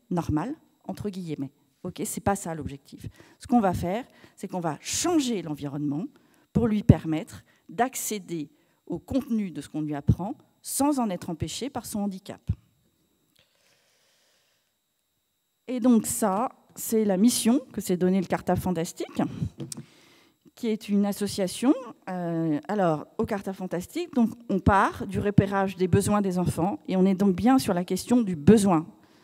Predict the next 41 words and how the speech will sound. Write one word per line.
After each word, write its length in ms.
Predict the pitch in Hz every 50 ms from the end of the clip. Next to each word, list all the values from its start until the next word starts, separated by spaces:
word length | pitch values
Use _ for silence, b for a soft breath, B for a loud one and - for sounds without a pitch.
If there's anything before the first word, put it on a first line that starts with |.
| b b b b -
On 120 | - 175
n'est 100 | 170 180
plus 180 | - - 320 311
sur 160 | - 220 190
la 100 | 185 175
question 500 | - 180 170 - - 214 214 220 226 - _ _ _ _ _
quel 200 | - 202 190 190
est 60 | 208 214
le 100 | 208 185
diagnostic, 800 | 175 185 175 180 170 160 - - - 185 220 285 - - - _ _ -
on 240 | - 190 180 175 175
est 260 | 170 175 196 294 - -
sur 180 | - - 185
la 120 | 170 170 165
question 500 | - 180 165 - - - 156 208 262 294 B B B B B B -
de 140 | 170 165 202
quoi 520 | - - - 180 170 180 - - - _ _ -
a 80 | 170
besoin 460 | 170 165 170 156 - 170 185 214 269 -
cet 280 | - - - 202 - -
enfant-là 460 | 180 160 156 165 165 170 196 247 - -
en 60 | - 202
particulier. 600 | - 208 - - - - - 170 143 123 - - B B B B B B B B B B
Donc 160 | - 196 - 233
on 80 | 254
part 220 | 240 311 311 311 247
du 100 | 247 247
repérage 480 | 233 233 - 233 202 220 220 226 196
des 120 | 180 196 175
besoins 540 | 190 180 165 170 170 165 165 202 285 - _ -
et 160 | - 220 220 214
on 120 | 214 208
croise 500 | - - 190 196 202 226 277 277 226 220
le, 220 | 190 190 190 196 - -
le 420 | 175 175 160 156 151 147 143 139
regard 540 | 135 - 202 185 175 165 170 226 - - - B B B B B B B B B B
de 120 | 180 196 190
chercheurs 480 | - 226 226 220 - - 240 226 196
en 100 | 202 190
sciences 280 | - - 196 180 180 -
cognitives 720 | - 180 170 170 160 - - - 196 226 302 339 226 165